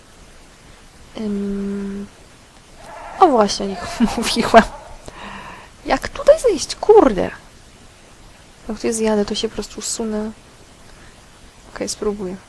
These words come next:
Ja się pewnie sunę, że... O! Okej, jakoś się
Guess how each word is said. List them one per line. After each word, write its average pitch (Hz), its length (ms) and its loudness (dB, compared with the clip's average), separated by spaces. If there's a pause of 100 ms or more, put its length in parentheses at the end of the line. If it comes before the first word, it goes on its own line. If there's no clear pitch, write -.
(160)
Ja 208 60 -18
się - 220 -14
pewnie 208 160 -4
sunę, 214 420 -6
że... 202 280 -6 (2500)
O! 226 520 8 (2250)
Okej, 170 220 -10
jakoś - 340 -10
się 208 200 -4